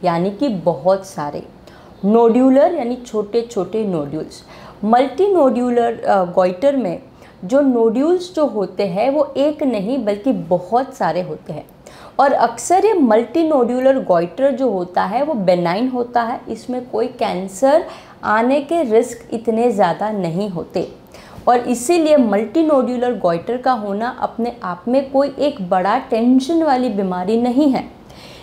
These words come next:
लेकिन अगर मल्टी नोड्यूलर goiter है तो हो सकता है आपके thyroid hormone में fluctuation आए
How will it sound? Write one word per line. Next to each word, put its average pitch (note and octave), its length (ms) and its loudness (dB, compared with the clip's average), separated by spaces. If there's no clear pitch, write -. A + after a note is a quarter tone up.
लेकिन A#3+ 440 4
अगर D4 280 4
मल्टी B3 360 2
नोड्यूलर G#3+ 540 -2
goiter F3 400 -2
है G3+ 240 -4
तो C4 160 -2
हो B3+ 280 2
सकता C4+ 400 -4
है G3+ 220 -4
आपके G#3+ 320 -6
thyroid G#3+ 560 0
hormone F#3 480 -2
में C4+ 160 2
fluctuation B3 760 -2
आए B3+ 200 -4